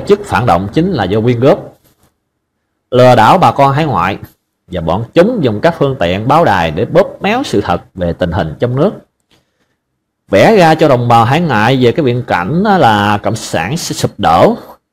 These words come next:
Rồi bọn chúng sẽ về nắm quyền. Rồi bọn chúng kêu gọi bà con á là hải ngoại hãy đóng góp, đầu tư vào bọn chúng.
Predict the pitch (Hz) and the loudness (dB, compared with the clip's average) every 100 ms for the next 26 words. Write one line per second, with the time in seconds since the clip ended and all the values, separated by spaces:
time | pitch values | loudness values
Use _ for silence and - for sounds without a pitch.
0 | _ _ _ _ _ 95 95 92 123 165 | _ _ _ _ _ -2 0 0 0 -2
1 | 214 226 180 - 120 101 107 143 101 90 | -2 -4 -6 0 2 2 2 0 2 2
2 | 90 78 - - _ _ _ _ - 101 | 0 -2 -10 -20 _ _ _ _ -6 -2
3 | 110 151 175 151 110 110 - 131 127 143 | 0 -2 0 2 4 4 2 2 2 2
4 | 131 101 95 92 135 104 90 117 143 151 | 4 2 0 -2 -2 -2 0 2 0 4
5 | 165 208 269 - - _ _ _ - 117 | 4 4 2 -8 -20 _ _ _ -2 2
6 | 117 143 139 117 113 123 190 226 370 | 4 6 6 4 2 2 2 2 -2